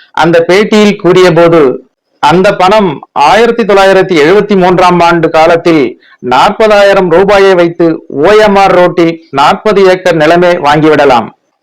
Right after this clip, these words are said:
அந்த அளவுக்கான பணத்தை எனது தந்தைக்கு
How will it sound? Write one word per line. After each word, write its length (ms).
அந்த 380
அளவுக்கான 640
பணத்தை 640
எனது 400
தந்தைக்கு 580